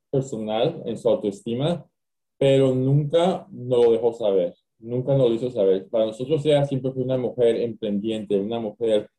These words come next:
ah, luchadora, y que, que siempre estaba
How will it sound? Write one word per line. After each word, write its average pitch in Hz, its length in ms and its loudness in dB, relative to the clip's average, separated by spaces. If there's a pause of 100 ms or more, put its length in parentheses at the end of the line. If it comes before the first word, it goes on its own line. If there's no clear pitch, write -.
(320)
ah, 104 420 -2 (120)
luchadora, 110 880 2 (280)
y 107 160 -8
que, 107 280 -2
que 104 280 0
siempre 123 380 -2
estaba 131 560 2